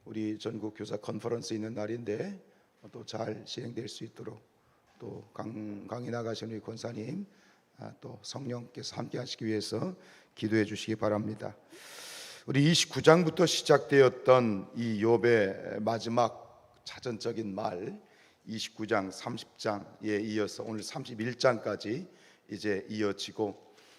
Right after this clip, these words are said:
오늘 삼십일 장 맨 마지막에 보면 어떻게 끝납니까? 욥의 말이 그치니라. 욥이 할 말 다 했다는 이야기입니다. 그래서 이십구 장은 주님과 함-, 하나님과 해-, 함께했던 행복했던 날들,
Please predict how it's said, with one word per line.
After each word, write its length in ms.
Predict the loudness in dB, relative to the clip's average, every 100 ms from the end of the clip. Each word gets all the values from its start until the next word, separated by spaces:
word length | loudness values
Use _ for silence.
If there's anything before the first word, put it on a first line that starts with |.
| -18 0
오늘 160 | 0
삼십일 400 | 2 0 0 4
장 200 | 6 8
맨 220 | 8 8
마지막에 460 | 8 6 8 6 6
보면 400 | 4 4 4 4
어떻게 320 | -2 0 0
끝납니까? 760 | 0 2 0 0 2 4 4 -2 -16 -20 -20 -20 _
욥의 300 | 0 4 6
말이 400 | 6 4 4 2 -2 -18 -20 -20 _ _
그치니라. 580 | -10 -6 -6 -6 -6 -10 -16 -4
욥이 220 | -4 -2
할 180 | -4 -4
말 160 | -4 -2
다 220 | -4 -4
했다는 560 | -10 -6 -6 -6 -8
이야기입니다. 1400 | -4 -4 -4 -6 -8 -14 -20 -20 _ -4 -2 -2 -4 -12 -20 _
그래서 560 | -2 4 4 4 -4 -18 -20 -20 -10
이십구 320 | -4 -4 2
장은 520 | 8 8 8 4 -2 -12 -20 -20 -12
주님과 340 | -6 0 2
함-, 220 | 2 -4
하나님과 400 | -4 0 0 0
해-, 140 | -2 -4
함께했던 840 | -8 -10 0 0 0 0 0 0 -10 -20 -18
행복했던 600 | -8 -6 -4 -6 -10 -10
날들, 340 | -10 -14 -16